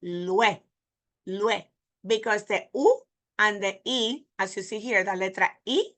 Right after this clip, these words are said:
and la letra U are the weak vowels of the combination of, um,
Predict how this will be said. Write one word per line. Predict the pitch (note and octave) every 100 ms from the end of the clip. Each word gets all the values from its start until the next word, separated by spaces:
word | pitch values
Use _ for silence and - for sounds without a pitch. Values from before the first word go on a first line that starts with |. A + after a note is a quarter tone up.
| _ _ _
and | G#3 G#3
la |
letra | G3+ G#3 G#3 G3 -
U | C#4+ A3 G3+ _ _ _ A3
are | A3+
the | A3+
weak | G3 G#3+ E4+ - _
vowels | E3 A3+ A#3 F#3+ G#3+ G#3 - - _ _ _ _ _
of | G#3+ G#3+ G#3
the | G#3 G3
combination | G#3 G3 G3+ G3+ A#3 A#3 G3+ E3+ E3+ E3+ E3 _ _ _
of, | G3 G3 F#3+ F3+ F3+ F3+ -
um, | F#3 F3+ E3+ E3+